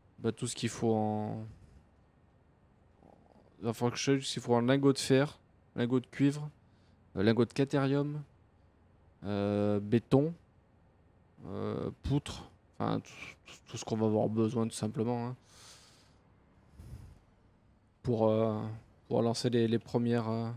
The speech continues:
les premières lignes. Et du coup booster tout ça.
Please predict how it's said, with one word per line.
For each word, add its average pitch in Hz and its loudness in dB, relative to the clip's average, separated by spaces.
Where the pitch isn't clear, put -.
les - -8
premières 117 -2
lignes. 131 -2
Et 139 0
du 113 0
coup - -8
booster 120 -6
tout 113 -12
ça. 120 -6